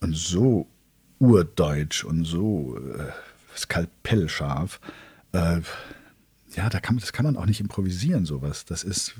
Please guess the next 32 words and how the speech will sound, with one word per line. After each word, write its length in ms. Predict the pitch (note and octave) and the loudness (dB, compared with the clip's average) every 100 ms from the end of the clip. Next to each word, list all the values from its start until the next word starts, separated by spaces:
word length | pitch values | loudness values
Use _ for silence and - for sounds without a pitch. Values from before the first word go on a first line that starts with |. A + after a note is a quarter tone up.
| G2 | -6
wirklich 420 | F#2+ A2 A2 B2 | -2 -2 -2 2
eine, 220 | G2+ G2+ G2+ - - - - - - | 4 4 2 -6 -20 -20 -20 -18 -4
ein 100 | F#2+ | -2
Charakter, 480 | - F2+ F#2 G#2 G#2+ | 0 0 0 0 0
der 320 | G2 F2+ E2+ - _ | 2 0 0 -8 _
in 140 | G2+ F#2+ | 4 4
sich 240 | A#2 - | 4 0
so 260 | - A2 C3+ | 0 2 2
strukturiert 880 | - - G2+ - F#2+ F#2 A#2 D3 | -2 -6 -6 0 0 4 6 6
ist 140 | G#2 D2+ | 4 -4
und 120 | E2+ | -4
kompliziert 600 | G2 F#2 F2 - G2+ B2 | -4 -4 -6 -4 -2 -2
ist, 240 | F2+ - | -6 -6
dass, 260 | F#2 - - | -6 -4 -4
äh, 300 | D#2+ E2 E2+ E2+ - _ _ _ _ _ - _ _ _ | -2 0 -2 -4 -14 _ _ _ _ _ -20 _ _ _
dass 160 | - - | -10 -4
das 200 | G2+ - | -2 0
einer 80 | F#2 | 0
großer, 420 | F2+ F#2 G2+ G2 | 2 2 2 2
einer 180 | D#2 F#2 | 2 0
großen 320 | - F#2 G2+ | 0 -4 -2
Vorbereitung 560 | - C#3 C#3 D2+ D2+ D2 | 0 4 4 2 -2 -4
bedarf. 460 | D2 C#2 C2+ D2 | -6 -4 -6 -6
Und 280 | - D#2+ - | -6 -8 -4
natürlich 600 | E2+ - _ - B2+ A2+ | -6 -6 _ 4 6 6
bin 100 | - | 2
ich 120 | E2+ - | -2 -2
froh, 240 | E2 D2+ | -2 0
wenn 120 | D2+ | 0
da 220 | D2 C#2 - | 0 -2 -4
jemand, 460 | D#2+ C#2 C#2 - - - - - - _ _ _ - | -2 -2 -2 -6 -18 -20 -20 -20 -20 _ _ _ -12
äh, 360 | D2 D#2 C#2 | -6 -2 -2